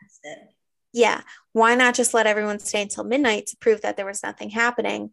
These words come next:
Speaker 2: and end it once and for all?
Speaker 1: I don't know, man.
Speaker 2: Now, if you try to trespass on the grounds or are there after dark, especially on Halloween, you could end up facing a hefty fine and even jail time.
Speaker 1: Is it worth it?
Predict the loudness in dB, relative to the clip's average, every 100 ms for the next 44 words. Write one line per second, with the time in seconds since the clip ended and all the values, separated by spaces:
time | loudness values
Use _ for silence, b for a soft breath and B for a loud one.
0 | b b -6 -4 -2 -2 0 -6 -8 -12
1 | -8 -6 -6 -8 -10 -8 -6 -6 -12 -18
2 | _ _ _ -16 -12 -10 -10 -10 -10 -8
3 | -8 -10 -14 -20 _ _ _ -2 0 0
4 | -6 -16 _ 0 4 4 2 2 2 2
5 | 2 0 2 0 -2 -2 -4 -2 -2 -2
6 | -4 -10 -2 4 6 6 2 0 2 2
7 | 2 -2 -4 -4 0 0 -2 -12 -12 -6
8 | -6 -2 -2 0 -2 -2 -2 0 0 0
9 | -4 B B _ -4 0 0 0 -2 -2
10 | -2 -6 -8 -10 -4 -4 -2 -6 -6 -4
11 | 0 0 0 -4 B B -10 -8 -6 -2
12 | 0 -2 _ -8 -4 -2 -4 -8 -16 -14
13 | -16 _ _ _ _ _ -8 -6 -4 -4
14 | -4 -4 -2 -2 -2